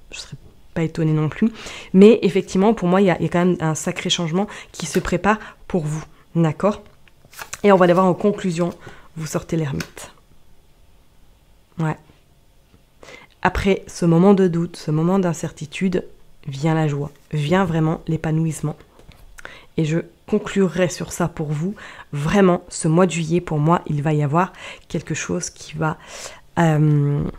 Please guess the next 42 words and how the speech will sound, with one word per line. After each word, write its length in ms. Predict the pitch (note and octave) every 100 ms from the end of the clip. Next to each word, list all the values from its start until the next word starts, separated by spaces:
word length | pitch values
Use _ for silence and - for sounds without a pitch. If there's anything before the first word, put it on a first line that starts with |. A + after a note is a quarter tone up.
| -
qui 140 | - F3
va 80 | D#3+
être 120 | D3
mis 180 | F3 E3
en 80 |
lumière. 420 | D#3 D#3 D3+ - -
Franchement, 600 | - - A3 - F#3 F#3 - - - -
euh, 680 | F3+ E3+ D#3+ D#3 D3+ D3 D3 -
vous 260 | D#3+ D3+ G3+
n'hésitez 420 | G#3 F3 F3 G3+
pas, 180 | G#3 G3+
hein, 140 | F#3
surtout 280 | - E3+ G3
à 60 | E3+
me 140 | E3
dire 160 | D#3+ F3
en 80 |
commentaire, 480 | E3 E3+ E3 D#3 A#3
hein, 100 | G3+ A3+
si 220 | - -
c'est, 140 | - D#3
c'est 120 | E3
le 60 | D3+
cas 300 | - F#3 G3 -
ou 60 |
pas, 340 | E3 F3 F#3 - -
bien 160 | D#3
évidemment. 520 | D3+ D3 D3+ D3 F#3
Comme 280 | A3 - D#3
je 60 | D3
vous 60 |
l'ai 80 | D3+
dit, 80 | D#3+
ça 140 | -
reste 200 | D#3 E3
un 60 | D#3
tirage 300 | - D3 D#3+
général. 460 | D3+ D3 C#3 F3+ G#3+ - - -
Mais 240 | E3+ F#3+ G#3+
pour 160 | G#3
moi, 340 | F#3 G3 A3 B3
là, 300 | E3+ E3+ F3+